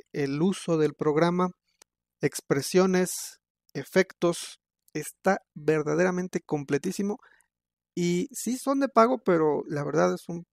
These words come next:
precios muy, muy bajos. Vamos, también tengo cursos de Premiere, de Audition, de cómo manejar el Trapcode Particular, Particular Illusion, e inclusive hay muchísimos más de Illustrator, Photoshop o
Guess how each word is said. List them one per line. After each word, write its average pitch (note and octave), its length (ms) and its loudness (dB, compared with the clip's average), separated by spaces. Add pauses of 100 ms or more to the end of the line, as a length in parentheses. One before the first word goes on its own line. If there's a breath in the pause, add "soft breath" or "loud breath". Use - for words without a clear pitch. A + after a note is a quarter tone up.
precios D#3+ 420 -2
muy, D#3 320 -6
muy D#3 240 -4
bajos. C#3 500 -2 (680)
Vamos, D#3 220 -8
también C#3+ 280 -4
tengo D3+ 320 0
cursos C3+ 540 -8
de - 280 -6 (580)
Premiere, E3 540 0 (420 soft breath)
de D3 140 0
Audition, D#3 800 -2 (540)
de D3 120 -2
cómo D#3+ 240 -4
manejar D3 600 0
el C#3 160 -4
Trapcode C#3+ 460 -2
Particular, D3 840 2 (280)
Particular D3 420 -2
Illusion, D#3+ 320 -2 (480 soft breath)
e E3 140 4
inclusive F#3 480 2
hay G#3 80 8
muchísimos E3+ 520 -4
más G3 260 0
de D#3 120 0
Illustrator, C#3 640 -2
Photoshop - 500 -6
o - 140 -8